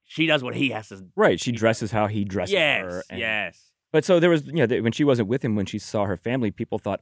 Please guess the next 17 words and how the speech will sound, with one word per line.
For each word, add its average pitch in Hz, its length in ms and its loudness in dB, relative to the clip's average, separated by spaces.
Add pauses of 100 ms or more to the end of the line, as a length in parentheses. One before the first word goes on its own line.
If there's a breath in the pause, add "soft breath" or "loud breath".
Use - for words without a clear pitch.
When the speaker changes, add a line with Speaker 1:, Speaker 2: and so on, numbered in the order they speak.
Speaker 2:
"Oh, 110 300 2
her 101 100 -6
family's, 123 420 0
like, 104 280 -4 (180)
smuggled 120 540 0
her 104 120 0
out, 110 200 2
basically, 95 440 -2
from 98 200 -4
Kanye." 101 520 0 (120)
And 98 360 -4
nope, 147 300 2
she - 160 -8
is 143 100 -2
back 135 240 2
with 127 140 -2
him. 87 180 -10